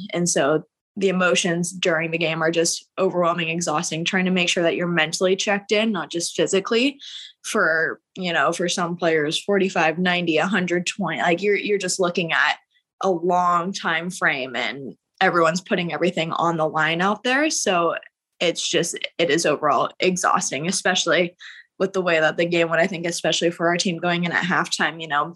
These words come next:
being down one nothing, you have to find another gear. You have to find another place to shift into.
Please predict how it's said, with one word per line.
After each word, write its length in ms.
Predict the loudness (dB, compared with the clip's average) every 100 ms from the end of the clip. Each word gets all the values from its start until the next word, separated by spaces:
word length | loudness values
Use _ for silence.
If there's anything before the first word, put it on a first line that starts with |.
| -12 -2
being 340 | 0 2 2
down 360 | 2 2 2 0
one 180 | 0
nothing, 380 | 0 0 -2 -6
you 80 | -2
have 180 | -2 -2
to 120 | -4
find 420 | 0 0 0 -2 -6
another 400 | -2 0 0 0
gear. 320 | 2 0 2
You 100 | 2
have 140 | 0 0
to 100 | -4
find 340 | 0 0 -2
another 460 | -4 0 2 0 -4 -18 -18 -2
place 320 | 0 0 0
to 100 | 0
shift 420 | 2 0 -2 -2
into. 600 | 0 0 0 2 0